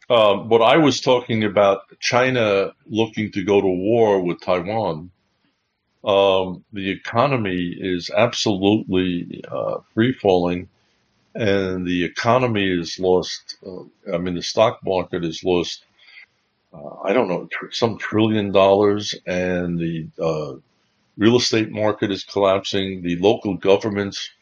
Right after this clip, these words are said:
are in debt for, like, hundreds and hundreds of billions of dollars. And what's happening now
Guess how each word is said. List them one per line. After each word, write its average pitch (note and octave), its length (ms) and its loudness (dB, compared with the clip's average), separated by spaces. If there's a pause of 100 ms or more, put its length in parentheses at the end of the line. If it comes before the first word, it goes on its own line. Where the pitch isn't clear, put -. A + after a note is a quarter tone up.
(680)
are F2 280 4
in E2+ 180 -2
debt G2 300 4 (200)
for, E2+ 220 -4
like, D#2+ 240 -4 (920)
hundreds G#2+ 540 -4
and D#2+ 140 -8
hundreds G2+ 440 -4
of C#2+ 160 -8
billions F#2 460 -2
of D#2+ 160 -2
dollars. F2+ 520 2 (880)
And F#2+ 200 0
what's G#2+ 220 0
happening B2 560 -2
now G2 520 -2